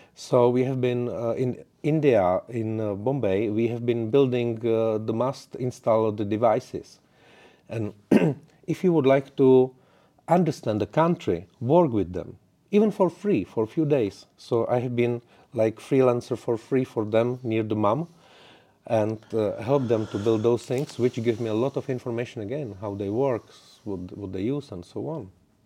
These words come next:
So it's really helps. But if you separate yourself into the virtual space,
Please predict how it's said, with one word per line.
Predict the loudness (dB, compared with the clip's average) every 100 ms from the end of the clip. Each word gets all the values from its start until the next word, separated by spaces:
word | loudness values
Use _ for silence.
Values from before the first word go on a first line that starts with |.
| _ _ _ _ _ _ _ _ _
So | _ 0 2 2 0 -4
it's | -12 -12 -18 -20 -20 -20 -12
really | 0 0 2
helps. | -2 -6 -8 -20 _ _ _ _ _ _ -14
But | -14 _
if | -10 -4
you | -6
separate | -4 -4 0 0 0
yourself | -4 -6 -6 -8 -6
into | -8 -4
the | -4
virtual | 0 -2 -2 -8 -8
space, | -12 -14 -14 -18